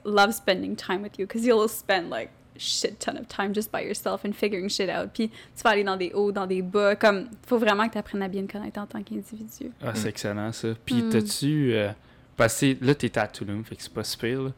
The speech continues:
Speaker 1: Mm.
Speaker 2: Mais t'as-tu été dans des quartiers où c'était comme, t'avais peur de marcher, genre ?
Speaker 1: Ouais, ben Tulum, il y a beaucoup, beaucoup de drogue au Mexique. Je sais pas si on entend en parler, mais en tout cas, en étant là-bas, euh, les cartels, c'est, c'est quelque chose de très, très, très, euh, omniprésent,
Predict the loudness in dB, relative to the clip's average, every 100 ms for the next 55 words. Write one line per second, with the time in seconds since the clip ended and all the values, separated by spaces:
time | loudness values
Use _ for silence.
0 | 0 2 4 2 2 0 0 2 0 -2
1 | -4 -6 -4 -2 -2 -2 -6 -8 -10 -6
2 | -4 -4 -6 -8 -16 -20 -8 -2 0 0
3 | 2 0 0 -4 -8 -10 -12 -12 -14 -14
4 | -16 -20 -20 -12 -2 2 6 6 6 6
5 | 8 8 4 2 2 2 2 0 0 2
6 | 4 4 2 -2 -6 -6 -4 -4 -4 0
7 | 0 0 -2 -2 -4 -2 -4 -2 -2 0
8 | 0 0 -2 -4 -2 0 2 2 2 0
9 | 2 2 2 0 -2 -2 -2 -4 -8 -6
10 | -8 -6 -8 -6 -6 -6 -6 -6 -4 -2
11 | -2 -4 -6 -6 -8 -10 -8 -6 -4 -2
12 | -4 -4 -6 -8 -12 -12 -18 -20 -20 -20
13 | -20 -20 -20 -8 2 6 8 6 4 4
14 | 4 2